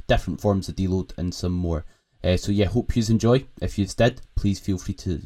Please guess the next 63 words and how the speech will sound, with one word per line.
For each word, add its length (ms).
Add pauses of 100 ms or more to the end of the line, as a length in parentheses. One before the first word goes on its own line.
(120)
like, 300
subscribe, 680 (340)
uh, 220
tag 300
me 100
on 280 (100)
your 100
story 320
with 200
the 100
podcast 480
if 160
you 40
enjoyed 360
it, 220
or 220
just 220
drop 160
me 80
a 60
message 400
and 80
let 120
me 120
know. 180 (400)
And, 240
uh, 40
if 280
you 80
are 120
interested 420
in 160
online 240
coaching, 400 (100)
I'm 140
currently 300
taking 340
on 220
clients, 400
so 160
if 180
yous 160
are, 180 (140)
feel 160
free 220
to 120
drop 240
me 120
a 20
message 380
on 100
Instagram, 640 (360)
uh, 220
which 260
you 60
can 140
find 320
a 20
link 300
for 360
in 160
the 120
description. 560